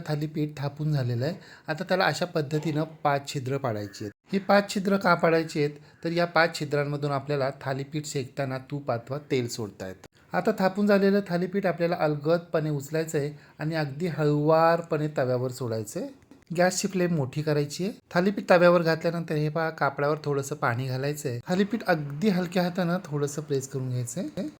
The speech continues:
आणि आता थालीपीठावरील कापड आपल्याला हे पहा, अशा पद्धतीनं हळुवारपणे वेगळं करून घ्यायचं आहे, आपल्याकडे ओढून घ्यायचं आहे. आपण कापडावर थोडंसं पाणी ओतून हलक्या हातानं प्रेस करून घेतल्यानं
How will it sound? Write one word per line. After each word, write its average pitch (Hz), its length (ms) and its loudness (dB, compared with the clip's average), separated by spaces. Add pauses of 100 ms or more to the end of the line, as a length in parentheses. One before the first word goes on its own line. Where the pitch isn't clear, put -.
(280)
आणि 190 180 4
आता 208 260 6
थालीपीठावरील 190 680 2
कापड 170 340 2
आपल्याला 170 320 2
हे 156 160 -2
पहा, 170 180 2
अशा 151 180 -2
पद्धतीनं 151 600 -4 (300)
हळुवारपणे 165 800 2
वेगळं 147 340 2
करून 143 240 -2
घ्यायचं 127 280 -4
आहे, 160 100 -2
आपल्याकडे 123 360 -6
ओढून 120 300 -2
घ्यायचं 113 340 -4
आहे. 90 140 -12
आपण 208 240 0
कापडावर 190 540 4
थोडंसं 175 380 -2
पाणी 165 340 2
ओतून 170 260 -2
हलक्या 156 300 -2
हातानं 156 220 -6
प्रेस 147 280 -4
करून 147 220 -4
घेतल्यानं 151 420 -2